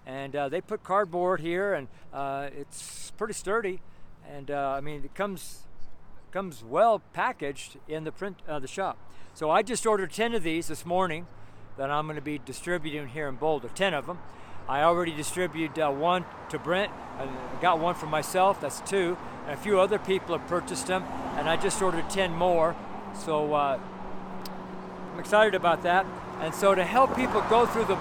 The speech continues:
book, I'm including, uh, uh, Monday through Friday, a one hour, seven to eight A M, recorded, it's recorded,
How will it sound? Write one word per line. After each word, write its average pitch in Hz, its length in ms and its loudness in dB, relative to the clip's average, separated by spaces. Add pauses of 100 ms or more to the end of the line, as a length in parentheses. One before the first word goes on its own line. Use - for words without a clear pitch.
book, 233 320 10 (600)
I'm 196 220 4
including, 202 1000 0 (420)
uh, 160 280 6 (920)
uh, 160 260 4 (440)
Monday 247 320 4
through 208 220 -4
Friday, 190 560 6 (280)
a 156 80 2
one 202 280 4
hour, 190 260 10
seven 208 380 2
to 190 200 0
eight 196 140 4
A 208 240 4
M, 156 180 2 (440)
recorded, 208 640 4
it's 175 140 -2
recorded, 185 540 2